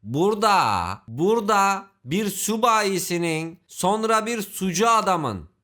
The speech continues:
bunun değil, bunun gibi birinin olması lazım. Anladık, eskiden kalma yemekhane, belki eski askerlerden kalma dört bardak falan da askerin içeri böyle girmesi lazım bunu getirmesi için. Sonra Natalia abla bir şey görüyor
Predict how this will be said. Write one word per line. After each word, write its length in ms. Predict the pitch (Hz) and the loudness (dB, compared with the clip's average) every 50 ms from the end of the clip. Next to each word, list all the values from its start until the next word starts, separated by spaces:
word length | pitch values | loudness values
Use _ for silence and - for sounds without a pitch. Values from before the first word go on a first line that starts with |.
| _ _ _ | _ _ _
bunun 260 | 107 139 160 175 175 | -4 -2 0 0 0
değil, 340 | 170 165 156 123 90 - _ _ _ _ _ | 0 0 0 -2 -4 -8 _ _ _ _ _
bunun 440 | 113 139 165 185 202 214 226 226 | -2 0 0 2 2 0 0 0
gibi 300 | 214 196 185 165 160 156 | 0 -2 0 0 -2 -2
birinin 340 | 143 147 139 139 139 135 131 | 0 0 0 0 -2 -2 0
olması 400 | 123 123 120 113 110 101 92 107 | 0 -2 -2 -2 -4 -4 -4 -6
lazım. 360 | 98 90 87 80 71 71 69 _ _ _ | -4 -4 -4 -6 -8 -14 -20 _ _ _
Anladık, 480 | 127 143 175 196 202 208 190 170 175 - - | -4 -2 -2 0 0 -2 0 0 -4 -4 -2
eskiden 420 | 175 170 170 - 185 190 185 170 | -6 -6 -4 -4 -6 -6 -6 -6
kalma 280 | - 175 170 170 175 180 | -4 -4 -4 -2 -2 -4
yemekhane, 680 | 175 170 170 165 160 165 156 151 143 135 127 127 120 | -4 -4 -4 -6 -6 -4 -4 -4 -4 -6 -8 -8 -6
belki 280 | 131 147 151 135 - 160 | -4 -4 -6 -4 -4 -6
eski 240 | 147 135 - 165 160 | -6 -6 -6 -8 -8
askerlerden 580 | 147 - - 160 151 151 151 147 147 151 143 | -8 -6 -6 -8 -6 -4 -6 -6 -6 -8 -10
kalma 340 | - - 143 143 143 143 135 | -6 -6 -6 -4 -4 -4 -4
dört 220 | 143 143 135 - | -4 -6 -6 -4
bardak 340 | - 135 131 127 131 120 - | -4 -4 -4 -2 -4 -6 -4
falan 320 | - 131 135 139 147 190 233 | -6 -4 -4 -2 -4 -2 0
da 200 | 262 196 101 - - _ _ | -2 -2 -2 -4 -12 _ _
askerin 500 | 131 135 135 - - - 180 202 220 214 | -2 -2 -2 -2 -4 -4 -4 -4 -2 -4
içeri 440 | 196 165 - - 196 214 233 180 143 | -4 -4 -2 -2 -2 -2 -2 -2 0
böyle 260 | 151 170 208 220 214 | 0 0 2 0 0
girmesi 420 | 175 165 170 160 156 143 131 143 | 0 -2 -2 -2 -2 -2 -2 -2
lazım 300 | 139 135 127 117 120 120 | -2 -2 -2 -2 -2 -4
bunu 120 | 120 117 113 | -4 -4 -4
getirmesi 440 | 104 101 - 101 98 92 82 87 | -6 -6 -6 -8 -10 -10 -10 -12
için. 220 | 85 76 - 69 - _ _ _ | -14 -14 -16 -20 -20 _ _ _
Sonra 500 | _ - - - 226 269 277 277 226 180 | _ -8 -2 0 0 2 2 0 -2 -2
Natalia 480 | 160 175 170 - 202 214 240 262 254 247 | -2 -2 -2 -2 -2 -2 0 2 2 2
abla 340 | 233 226 254 285 277 196 156 | 0 0 0 -2 -2 -2 -4
bir 140 | 170 190 185 | -4 -4 -4
şey 300 | 160 180 - 208 214 196 | -2 -2 0 -2 -2 -2
görüyor 360 | 143 127 110 92 85 78 69 | -2 -6 -6 -6 -6 -12 -14